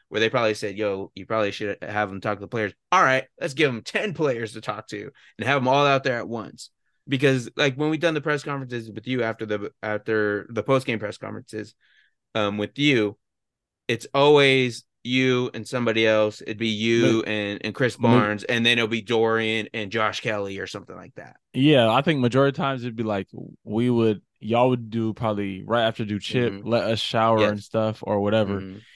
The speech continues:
Speaker 2: And then, yeah, a lot of times it was, like, either me and Chris up there together or me and Josh Kelly up, and this is two
Speaker 1: Mm-hmm.
Speaker 2: of us.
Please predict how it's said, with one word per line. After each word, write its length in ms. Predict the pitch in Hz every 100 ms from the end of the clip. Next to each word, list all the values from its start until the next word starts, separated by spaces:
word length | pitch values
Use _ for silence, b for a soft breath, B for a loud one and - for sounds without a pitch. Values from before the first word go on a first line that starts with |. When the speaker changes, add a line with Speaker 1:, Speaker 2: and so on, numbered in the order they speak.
| B -
Speaker 2:
And 160 | 113 113
then, 320 | 110 104 -
yeah, 320 | 113 120 104 -
a 80 |
lot 140 | 117 135
of 60 |
times 240 | 139 127 117
it 40 |
was, 160 | 113 104
like, 200 | 101 98
either 260 | 113 117 110
me 220 | 120 123
and 100 | 113
Chris 400 | - 117 107 - -
up 140 | 110
there 120 | 107
together 520 | 104 98 101 98 95 95 b b
or 140 | - 110
me 140 | 113
and 80 | 113
Josh 240 | 110 104 -
Kelly 480 | - 113 107 95 -
up, 160 | 104 98
and 140 | 110
this 120 | 113 104
is 180 | 98 92
two 160 | 135
Speaker 1:
Mm-hmm. 80 | 120
Speaker 2:
of 60 | 110
us. 320 | 107 -